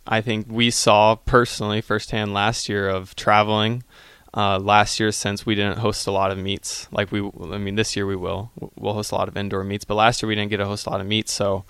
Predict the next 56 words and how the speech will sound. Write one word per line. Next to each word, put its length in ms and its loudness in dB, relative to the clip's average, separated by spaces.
traveling 720 10
is 160 -2
huge 380 4
just 160 -6
'cause 180 -2
you 80 -2
spend 440 2
all 120 6
those 160 0
hours 340 4
on 120 -2
a 40 -6
bus 640 2
and 220 2
then 160 4
you 140 4
end 120 2
up 220 2
in 120 -4
a 80 -4
hotel 520 4
stuck 400 -2
with 160 -4
each 160 -8
other 200 0
'cause 160 -6
we 80 -4
couldn't 200 2
leave 140 -2
the 60 -6
hotel 340 2
last 320 -6
year. 240 -12
So 500 2
they 320 10
were 220 6
all 300 10
with 220 4
each 180 -2
other, 320 6
and 160 2
it's 160 -2
also, 380 6
like 160 0
I 60 -4
said, 220 0
all 120 2
those 140 -2
practice 440 -2
hours, 380 -4
and 320 -2
that 240 4
group 280 0
works 320 -2
really 200 2
hard. 380 0